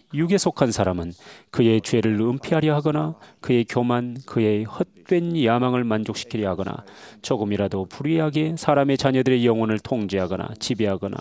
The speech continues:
강압하려 하는 성향이 있으며 그가 이렇게 할 때 여러 하늘은 스스로 물러가며 주의 영은 심히 슬퍼하나니 주의 영이 물러가면 그 사람의 신권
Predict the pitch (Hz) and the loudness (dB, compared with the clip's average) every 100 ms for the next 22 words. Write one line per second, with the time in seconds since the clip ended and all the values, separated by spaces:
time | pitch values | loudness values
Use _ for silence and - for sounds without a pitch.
0 | - - - - - 135 160 - 147 147 | -12 -20 -20 -4 0 2 0 0 0 0
1 | 147 - 135 113 104 101 98 107 - 107 | 0 -2 -2 -2 -2 -4 -6 -6 -6 -6
2 | 95 - 110 113 - 92 92 - - - | -8 -12 -18 -20 -20 -20 -20 -20 -20 -20
3 | _ - 120 104 98 101 - 107 92 - | _ -2 2 4 2 0 2 2 2 -2
4 | 107 87 - - 113 107 113 101 131 117 | -6 -6 -12 -2 2 4 4 2 2 2
5 | 117 - 151 - 170 160 165 156 110 82 | 2 0 -2 0 -2 0 0 0 -2 -4
6 | 85 - 82 85 104 - _ _ _ _ | -10 -16 -20 -20 -20 -20 _ _ _ _
7 | _ - - 113 98 95 95 92 92 110 | _ -12 -2 2 2 2 -2 -4 -8 -14
8 | - - _ - _ _ - - - 175 | -20 -20 _ -20 _ _ -12 -6 0 0
9 | 170 175 175 - - 175 160 147 98 82 | 2 0 -2 -4 -2 -2 0 0 0 -2
10 | 82 - - - _ - 113 - - 151 | -8 -14 -20 -20 _ -20 -20 -12 0 4
11 | 180 160 131 135 131 127 98 95 90 90 | 4 4 4 2 0 0 0 2 0 0
12 | 87 82 95 - _ - - - - - | -4 -6 -14 -20 _ -20 -20 -20 -14 -2
13 | 165 175 - 147 127 127 127 131 135 - | 0 2 0 0 0 0 -2 -4 -6 -2
14 | 139 120 120 104 98 98 | -2 -2 -4 -2 -4 -8